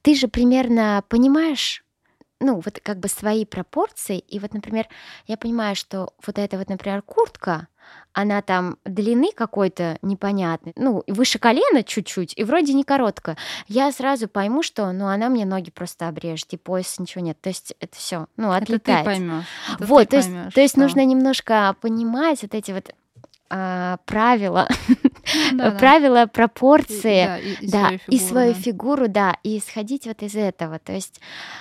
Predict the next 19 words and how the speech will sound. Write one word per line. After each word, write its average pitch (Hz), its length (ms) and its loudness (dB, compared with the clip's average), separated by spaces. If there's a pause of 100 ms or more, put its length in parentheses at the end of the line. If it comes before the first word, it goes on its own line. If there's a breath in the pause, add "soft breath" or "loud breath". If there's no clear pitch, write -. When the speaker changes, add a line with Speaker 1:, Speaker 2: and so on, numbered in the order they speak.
(520 loud breath)
Speaker 1:
а, 196 340 0
конечно, 262 460 4
вот 220 100 2
так - 140 4
вслепую 262 640 6 (100)
заказать 208 480 0
сложно. 190 500 0
Нет, 220 220 -2
ну 185 280 -4
вот 214 140 -6
я 240 140 0
тоже 247 280 -2
вот, 202 280 -4
когда 196 480 0
для 190 380 -2
первое 214 480 4
время, 196 280 -2
особенно 185 460 -4
для, 180 440 -4